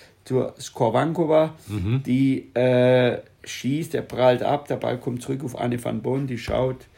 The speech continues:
Speaker 1: schießt, Aufsetzer, Tor, Anspiel,
Speaker 2: Schlusspfiff.
Speaker 1: steht zwei eins für uns.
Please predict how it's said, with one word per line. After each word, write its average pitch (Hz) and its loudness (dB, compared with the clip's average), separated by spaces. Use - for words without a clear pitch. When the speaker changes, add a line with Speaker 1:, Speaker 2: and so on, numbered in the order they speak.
Speaker 1:
schießt, 127 -4
Aufsetzer, 120 -2
Tor, 117 -2
Anspiel, 110 -4
Speaker 2:
Schlusspfiff. 107 -6
Speaker 1:
steht - -18
zwei 107 0
eins 113 -2
für 127 2
uns. 147 0